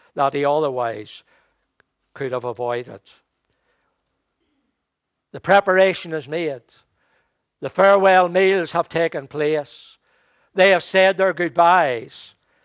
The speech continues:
And we see Abraham, his father, and Lot on the journey. The scene as they set off must have been a wonderful sight. Three families with all their servants,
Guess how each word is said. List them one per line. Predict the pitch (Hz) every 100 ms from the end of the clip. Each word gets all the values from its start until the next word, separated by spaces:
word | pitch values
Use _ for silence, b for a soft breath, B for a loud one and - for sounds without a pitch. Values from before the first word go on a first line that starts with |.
| _
And | - 139
we | 135
see | - 165 156
Abraham, | 202 160 160 151 120 127 107 80 _ _ _ _ _
his | 139 135
father, | 170 160 160 131 101 - _ _ _ _ _ -
and | 139 131
Lot | 147 131 - - _ _ _ _ _ _ _
on | 147 139 123
the | 110
journey. | 123 120 120 117 120 _ _ _ _ _ _ _ _ _ _ _ _ _ _ _ _
The | 175 -
scene | 190 196 196 190
as | 180
they | 185 165
set | - 196 180
off | 190 190 175 185
must | 180 175
have | 180
been | 156 170 165
a |
wonderful | 151 165 160 139 131
sight. | - 190 110 - _ _ _ _ _ _ _
Three | - 185 190 180
families | 175 175 185 190 180 175 - b b b
with | 151 170
all | 190 185 185
their | 180
servants, | - 175 175 170 170 165